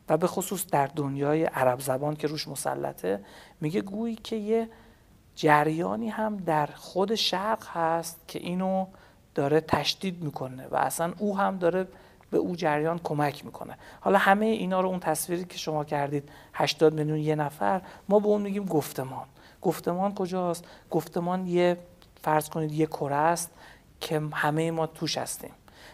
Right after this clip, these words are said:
و اونجوری فکر می‌کنیم که در اون گفتمان باب شده. حالا دیگه تو جزئیات نمی‌خوایم بریم که چرا این اتفاق افتاده،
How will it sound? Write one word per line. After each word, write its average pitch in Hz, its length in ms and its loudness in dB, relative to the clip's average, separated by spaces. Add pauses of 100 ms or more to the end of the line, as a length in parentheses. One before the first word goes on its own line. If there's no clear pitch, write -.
(100)
و - 40 4
اونجوری 202 540 2
فکر 208 440 -2
می‌کنیم 208 400 -4
که 196 120 -10
در 170 220 2
اون 185 120 -4
گفتمان 170 540 -2
باب 143 260 8
شده. - 320 -12 (440)
حالا 185 200 2
دیگه 180 360 0
تو 180 120 -4
جزئیات 151 580 2
نمی‌خوایم 143 400 -4
بریم 131 180 -6
که - 100 -14
چرا 127 300 2
این 120 160 -2
اتفاق 127 440 -6
افتاده، - 360 -12